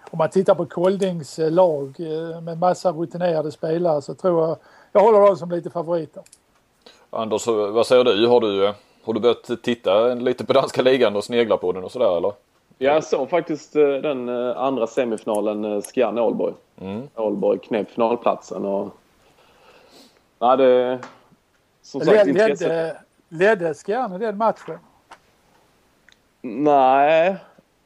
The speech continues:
Speaker 3: det, de, eh, Ålborg hade försprång till nästan hela matchen. Men det
Speaker 1: Okej.
Speaker 3: var ju jämnt, alltså, det var ju lika och
Speaker 1: Ja. Ja, jag förstår det. Det, det blev ett mål till slut.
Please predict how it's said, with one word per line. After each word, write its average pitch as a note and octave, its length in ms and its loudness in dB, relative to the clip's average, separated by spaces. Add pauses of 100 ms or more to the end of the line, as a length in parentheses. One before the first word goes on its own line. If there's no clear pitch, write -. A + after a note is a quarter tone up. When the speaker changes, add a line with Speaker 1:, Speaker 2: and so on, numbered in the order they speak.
(200)
Speaker 3:
det, C3 380 2
de, C3 480 -2
eh, A#2 420 0
Ålborg A2+ 280 0
hade C3 360 0
försprång C3 460 -4
till A#2+ 100 -8
nästan A#2+ 200 -12
hela A2+ 120 -2
matchen. G2 360 -12 (380)
Men D#3 100 -12
det B2+ 60 -2
Speaker 1:
Okej. C3 60 4
Speaker 3:
var B2 140 2
ju B2+ 140 0
jämnt, B2 420 -2
alltså, F#2 240 -6
det G#2+ 260 0 (260)
var A2+ 140 0
ju A2 60 0
lika A2+ 500 -4
och G2 260 -2 (1800)
Speaker 1:
Ja. D#3 300 -8 (180)
Ja, F#3 220 4
jag F#3+ 100 4
förstår F#3 360 -2
det. F#3+ 160 -2
Det, E3+ 200 -10
det E3+ 140 -8
blev F#3+ 280 2
ett G3 140 -4
mål F#3 220 -2
till D#3+ 120 -18
slut. F3+ 280 -10